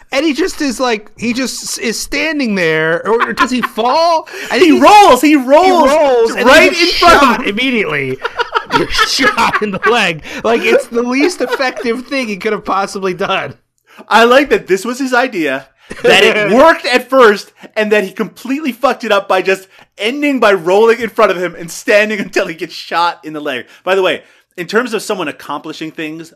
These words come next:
Speaker 2: on a leg that has been shot, he, he first, he runs up a fire escape like thirty goddamn floors, and then has a one-on-one fight with the guy in the most meticulously choreographed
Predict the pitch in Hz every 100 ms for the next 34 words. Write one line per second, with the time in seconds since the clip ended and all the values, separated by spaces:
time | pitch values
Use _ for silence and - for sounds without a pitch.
0 | - 131 131 120 120 113 117 135 127 123
1 | 117 117 110 - 117 127 - _ _ _
2 | _ - 196 196 147 _ 240 277 320 254
3 | 214 165 156 214 220 202 170 170 170 165
4 | 147 127 120 - 185 180 160 143 143 135
5 | 131 156 143 120 - - - 143 185 262
6 | 247 220 185 156 196 196 180 170 - 185
7 | 196 214 185 156 156 147 139 139 - _
8 | _ _ - 202 190 _ _ _ 175 196
9 | 196 165 165 - 226 214 180 170 147 -
10 | 151 147 131 123 113 -